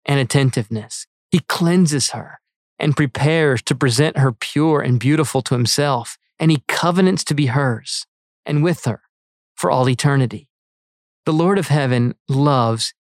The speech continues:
his bride. Does that not make you love her all the more? Does that not make you want to keep from speaking ill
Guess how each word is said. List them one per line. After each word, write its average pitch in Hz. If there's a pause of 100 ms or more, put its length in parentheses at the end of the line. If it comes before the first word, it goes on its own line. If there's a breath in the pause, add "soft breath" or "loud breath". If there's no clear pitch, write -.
(100)
his 131
bride. 127 (540)
Does 139
that 202
not 180
make 160
you 151
love 113
her 127
all 120
the 113
more? 117 (600)
Does 135
that 190
not 185
make 160
you 165
want -
to -
keep -
from 123
speaking 123 (200)
ill 127